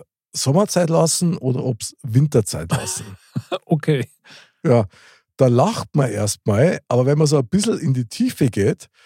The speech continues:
Speaker 1: dann, also scheinbar ist es so, dass dann tatsächlich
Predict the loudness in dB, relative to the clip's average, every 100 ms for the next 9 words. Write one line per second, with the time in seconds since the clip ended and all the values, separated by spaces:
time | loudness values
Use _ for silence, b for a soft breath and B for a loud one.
0 | b b b _ 2 2 0 -2 0 0
1 | 0 0 0 0 -2 -2 -2 0 2 0
2 | -2 _ _ _ -2 0 -2 -2 0 0
3 | 0 0 -2